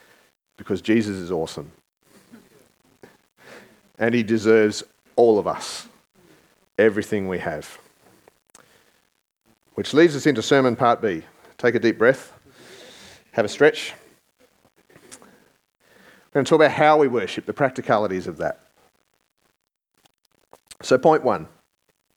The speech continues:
So there is, um, there seems to be an order or biblical pattern for when we come together.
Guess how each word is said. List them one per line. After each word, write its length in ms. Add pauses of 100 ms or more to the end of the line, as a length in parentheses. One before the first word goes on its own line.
(1300)
So 180
there 160
is, 260
um, 280
there 100
seems 280
to 100
be 80
an 80
order 420
or 60
biblical 400
pattern 440 (400)
for 140
when 180
we 100
come 200
together. 400